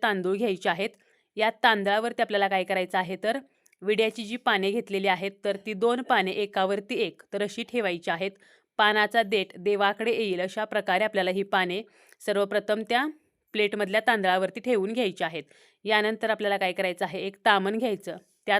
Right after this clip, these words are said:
तामणामध्ये आपण जी घेतलेली सुपारी आहे तर ती सुपारी ठेवायची आहे आणि आपल्याला श्री सूक्तमचे पठण करत या सुपारीला अभिषेक करायचा आहे. तुम्ही एक वेळेला किंवा तीन वेळेला किंवा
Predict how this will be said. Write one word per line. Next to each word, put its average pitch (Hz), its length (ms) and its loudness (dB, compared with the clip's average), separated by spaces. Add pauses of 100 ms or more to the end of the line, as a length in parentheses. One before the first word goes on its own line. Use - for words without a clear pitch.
तामणामध्ये 196 520 2
आपण 190 260 -2
जी 208 100 -8
घेतलेली 202 400 -4
सुपारी 202 440 -2
आहे 170 260 -2 (400)
तर 214 100 -2
ती 233 140 -6
सुपारी 214 420 0
ठेवायची 214 440 -2
आहे 185 200 0
आणि 190 160 -2
आपल्याला 185 400 -2 (400)
श्री 247 200 -6
सूक्तमचे 233 540 -4
पठण 196 360 -2
करत 196 300 -2
या 196 160 2
सुपारीला 196 480 0
अभिषेक 190 440 -4
करायचा 180 340 0
आहे. 151 240 -4 (520)
तुम्ही 220 320 -4 (360)
एक 233 260 -2
वेळेला 190 420 0
किंवा 202 380 0
तीन 247 280 -4
वेळेला 190 360 2
किंवा 202 360 -2